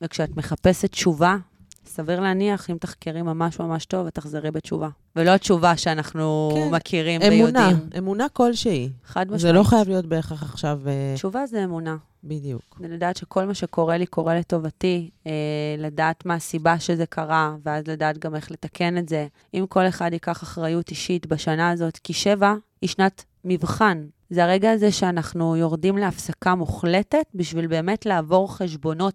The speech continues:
Speaker 1: נפש. מי אני, מה אני, מה אני רוצה להיות? איזה בן אדם אני רוצה להיות? מה אני רוצה להעביר? וכשאת מסיימת את שבע ואת עוברת לשמונה, את בעצם מקבלת את התשובות למבחן.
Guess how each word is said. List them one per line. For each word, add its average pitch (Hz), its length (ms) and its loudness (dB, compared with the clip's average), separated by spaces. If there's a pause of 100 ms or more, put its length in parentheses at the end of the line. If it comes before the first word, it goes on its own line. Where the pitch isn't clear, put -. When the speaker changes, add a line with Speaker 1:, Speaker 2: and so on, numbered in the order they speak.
Speaker 1:
נפש. 180 640 -6 (220)
מי 208 360 6
אני, 170 260 0
מה 185 360 2
אני, 190 240 2
מה 185 260 4
אני 202 140 4
רוצה 180 320 0
להיות? 180 460 -2 (280)
איזה 175 220 -4
בן 214 140 2
אדם 175 300 0
אני 156 140 -4
רוצה 147 320 -10
להיות? 139 420 -12
מה 165 180 -2
אני 214 120 0
רוצה 180 340 -2
להעביר? 151 560 -4 (380)
וכשאת 175 300 -2
מסיימת 175 480 -2
את - 80 -10
שבע 185 400 2 (100)
ואת 151 180 -10
עוברת 165 360 -2
לשמונה, 220 420 -2 (440)
את 175 60 -4
בעצם 208 360 2
מקבלת 233 640 0 (320)
את - 100 -2
התשובות 277 420 2
למבחן. 165 480 -6